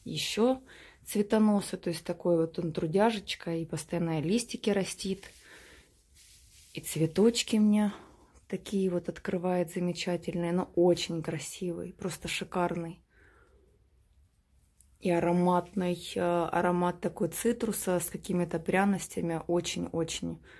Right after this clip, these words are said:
э, ярко выражен, даже на расстоянии чувствую его, такая вот губа.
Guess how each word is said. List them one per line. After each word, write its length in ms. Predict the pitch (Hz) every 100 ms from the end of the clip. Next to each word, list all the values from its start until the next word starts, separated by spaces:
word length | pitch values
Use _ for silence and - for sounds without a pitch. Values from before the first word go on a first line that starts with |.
| - - -
э, 340 | - - - 87
ярко 420 | - 175 170 170
выражен, 540 | 165 208 233 185 175 170
даже 180 | 175
на 100 | 170
расстоянии 640 | 170 165 - 175 208 226 214
чувствую 600 | 214 196 185 - 190 180
его, 220 | 175 170
такая 420 | 170 165 196 160
вот 180 | 160 160
губа. 560 | - 190 165 180 208